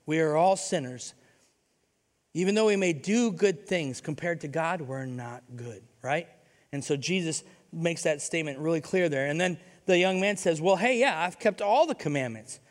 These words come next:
So then Jesus continues, Matthew nineteen twenty-one. "If you want to be perfect, go, sell your possessions and give to the poor,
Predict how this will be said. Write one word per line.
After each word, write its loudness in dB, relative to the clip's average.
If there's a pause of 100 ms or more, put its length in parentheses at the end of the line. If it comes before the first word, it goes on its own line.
(160)
So -2
then 2
Jesus -2
continues, 0
Matthew -2 (200)
nineteen -2
twenty-one. 0 (340)
"If -6
you 4
want 4
to 4
be 2
perfect, 0
go, 4 (220)
sell 4
your 2
possessions 0 (220)
and -2
give 4
to 0
the -2
poor, -2